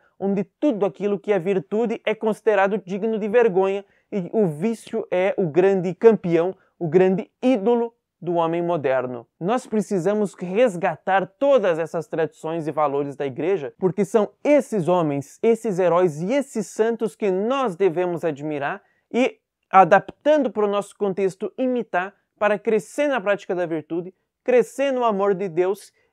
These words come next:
e crescer na rejeição aos princípios revolucionários do mundo moderno. Porque nós não vamos nos curvar àqueles que querem que nós sejamos só mais um na multidão e só mais um submisso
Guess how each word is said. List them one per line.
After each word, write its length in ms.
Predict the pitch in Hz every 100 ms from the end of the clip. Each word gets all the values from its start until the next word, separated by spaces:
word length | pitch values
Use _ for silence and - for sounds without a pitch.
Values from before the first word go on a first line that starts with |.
| _
e 140 | 277
crescer 520 | 277 277 262 - - 247
na 180 | 233
rejeição 1120 | 175 - 277 311 240 262 220 - - 262 294 277 _ _ _ _ _
aos 300 | - 208 -
princípios 920 | - 185 151 - 254 262 240 233 - _ -
revolucionários 960 | 196 190 175 - 160 143 147 147 - _ _ _
do 60 | 151
mundo 220 | 151 151
moderno. 480 | 160 135 127 123 147 _ _
Porque 220 | - 175 190
nós 200 | 190 185
não 180 | 214
vamos 340 | 165 202 233 196
nos 160 | 208
curvar 460 | - 208 160 160 185 _ _ 196
àqueles 540 | 185 - 196 196 180
que 120 | -
querem 300 | 170 175 185
que 80 | 185
nós 200 | 190 185
sejamos 400 | 185 156 165 175
só 140 | 190
mais 200 | 190 180
um 80 | 147
na 100 | 170
multidão 540 | 165 165 165 135 143 156 _ _
e 60 | 170
só 260 | - 240
mais 220 | 240 208 180
um 100 | 208
submisso 720 | - 247 180 180 185 -